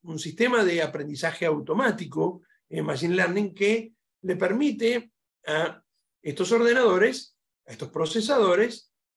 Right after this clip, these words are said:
eh, el autoaprendizaje. Concretamente, ir buscando patrones y analizando modelos. Yo le doy un prompt, una indicación, quiero que me digas cómo dibujar un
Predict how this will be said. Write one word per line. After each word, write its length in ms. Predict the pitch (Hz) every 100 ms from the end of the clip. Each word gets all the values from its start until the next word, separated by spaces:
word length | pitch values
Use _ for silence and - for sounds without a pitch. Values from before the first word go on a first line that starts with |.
| _
eh, 800 | 190 190 185 185 175 175 170 - _ _ _ _ _ _ _ _ _ _ -
el 120 | 208
autoaprendizaje. 920 | 233 233 156 165 160 139 - - - _ _ -
Concretamente, 800 | 190 180 208 208 240 320 226
ir 200 | 180 208 226
buscando 520 | 180 - 190 185 170
patrones 640 | 190 - 269 262 285 220
y 180 | 202 180
analizando 540 | 160 156 151 208 214
modelos. 460 | 160 135 110 110 107
Yo 120 | 156
le 140 | 170 151
doy 160 | 156
un 220 | 156 156
prompt, 400 | - 285 233 220 220 -
una 140 | - 123
indicación, 760 | 139 202 190 269 226 190 190 _ _ _ _ _
quiero 420 | 180 190 - -
que 220 | - 175
me 480 | 170 156 151 143 139
digas 300 | 147 165 143
cómo 200 | 175 165
dibujar 400 | 143 127 156 156
un 380 | 131 123 127